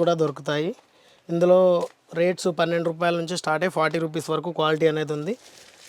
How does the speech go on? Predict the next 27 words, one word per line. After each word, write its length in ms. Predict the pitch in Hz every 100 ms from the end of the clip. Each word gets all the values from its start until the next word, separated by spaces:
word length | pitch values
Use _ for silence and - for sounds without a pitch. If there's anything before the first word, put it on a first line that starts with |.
| -
నెక్స్ట్ 180 | 170 - 170
ఇవి 100 | 156
నవగ్రహ 340 | 156 160 170 165 165
సమితలు. 380 | 156 151 156 220 -
తొమ్మిది 260 | 170 165 170 160
రకాలు 220 | 165 175 156
దీని 120 | 156
మీద 80 | 160 151
ఎలా 120 | 151 156
రాసున్నాయో 500 | 156 - 156 151 180 185
అలానే 320 | 151 156 160 160
ఉంటాయి. 300 | 143 143 147 185
దేనికి 200 | 151 147
దాన్ని 160 | 147 139
కట్టగట్టి. 500 | 143 151 143 135 - 233 - - - - - _ _ - - - - - - - - - - - - - - - - - - - 214
నెక్స్ట్ 220 | 180 - 170
ఆయిల్స్లో 340 | 175 185 196 180
వచ్చేసరికి 460 | 170 170 165 165 202
ఫైవ్ 160 | 170 165
లీటరు, 320 | 165 160 170 190 160
వన్ 120 | 160 165
లీటరు, 320 | 165 165 180 165
నైన్ 140 | 151 156
హండ్రెడ్ 240 | 160 160
ఎంఎల్, 340 | 156 160 165 180 170 _ _
ఫోర్ 180 | 160 156 160
హండ్రెడ్ 240 | 160 156